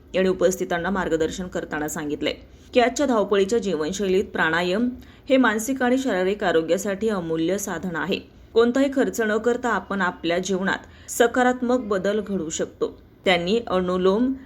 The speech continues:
विलोम, कपालभाती, भस्त्रिका या प्राणायामाची प्रात्यक्षिके करून घेतली व त्यांचे आरोग्यावर होणारे फायदे समजावून सांगितले.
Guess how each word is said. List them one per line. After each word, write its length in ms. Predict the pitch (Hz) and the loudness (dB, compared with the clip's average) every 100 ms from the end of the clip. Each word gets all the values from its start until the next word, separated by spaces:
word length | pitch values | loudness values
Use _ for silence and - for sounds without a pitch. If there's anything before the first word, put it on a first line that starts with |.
| - 185 | -14 0
विलोम, 400 | 233 247 160 147 - - - | 4 6 4 -2 -12 -16 -2
कपालभाती, 840 | 226 233 247 254 247 254 254 269 - - - | 0 2 2 4 2 2 -2 -2 -4 -20 -8
भस्त्रिका 640 | 202 220 220 269 277 170 - - - 180 | -2 -2 -2 -4 -2 -2 -4 -12 -6 0
या 100 | 208 | 2
प्राणायामाची 920 | 220 190 185 185 196 202 214 208 247 | 2 2 2 0 0 0 -2 -4 -4
प्रात्यक्षिके 640 | 202 175 - 180 185 185 | -2 -2 -2 -4 -4 -4
करून 360 | 190 208 160 160 | -2 -2 -2 -2
घेतली 360 | 175 170 156 - - - - | -4 -2 -6 -6 -14 -20 0
व 80 | 233 | 2
त्यांचे 340 | 262 285 277 | 4 2 2
आरोग्यावर 420 | 294 208 208 220 233 | 0 0 0 0 0
होणारे 320 | 214 170 185 | -2 -4 -4
फायदे 360 | 202 185 185 | -2 -2 -2
समजावून 400 | 220 185 160 156 | -4 -6 -6 -8
सांगितले. 400 | 160 165 156 156 | -8 -8 -4 -4